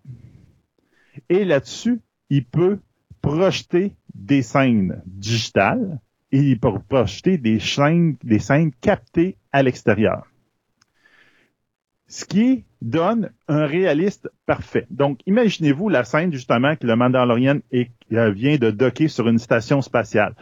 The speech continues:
Donc, dans le studio, t'as, mettons, un tiers du vaisseau du Mandalorian, donc la porte pour, vers où il sort.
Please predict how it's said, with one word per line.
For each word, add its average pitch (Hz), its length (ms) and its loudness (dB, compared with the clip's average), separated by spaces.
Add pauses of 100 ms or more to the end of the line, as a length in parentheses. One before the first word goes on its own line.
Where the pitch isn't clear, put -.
(180)
Donc, 160 320 -2 (320)
dans 143 440 -4
le 131 200 0
studio, 127 640 -6 (260)
t'as, 156 280 0 (180)
mettons, 135 480 -2 (300)
un 165 180 2
tiers 165 500 0
du 113 180 -6
vaisseau 123 380 0
du 123 80 -6
Mandalorian, 110 640 0
donc 117 260 -2
la 107 140 0
porte - 320 -4
pour, 98 220 -6
vers 101 160 2
où 110 80 2
il 104 80 -2
sort. 131 500 0